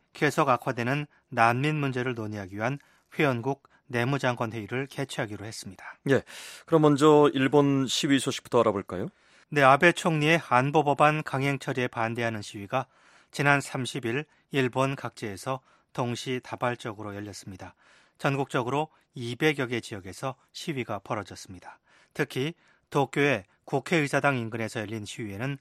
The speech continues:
Speaker 1: 십이만 명이 참가한 걸로 알려졌는데요.
Speaker 2: 예.
Speaker 1: 이는 아베 정권 하에서 열린 안보 법안 반대 시위 가운데 가장 규모가 큰 것이었습니다. 시위대는 주변 도로는 물론이고 국회의사당 정문으로 향하는 왕복 십 차선 도로를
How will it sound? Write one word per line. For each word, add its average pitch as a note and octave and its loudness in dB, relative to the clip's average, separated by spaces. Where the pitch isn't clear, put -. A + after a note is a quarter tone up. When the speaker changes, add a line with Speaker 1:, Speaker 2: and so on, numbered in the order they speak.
Speaker 1:
십이만 D3+ 0
명이 A#2 -4
참가한 C#3 -4
걸로 A2 -8
알려졌는데요. G2+ -8
Speaker 2:
예. F2+ -4
Speaker 1:
이는 D3+ 2
아베 C3+ 4
정권 C#3+ -2
하에서 B2 -2
열린 C3+ -4
안보 B2+ 0
법안 C3 0
반대 A2+ -6
시위 A#2 -6
가운데 G2 -8
가장 C3 0
규모가 A2 -6
큰 - -8
것이었습니다. G2+ -12
시위대는 D3+ 2
주변 D3+ 2
도로는 C3+ -2
물론이고 G#2+ -8
국회의사당 C#3+ 2
정문으로 B2+ -4
향하는 A2+ -4
왕복 B2 2
십 - -12
차선 C3+ -2
도로를 A2+ -6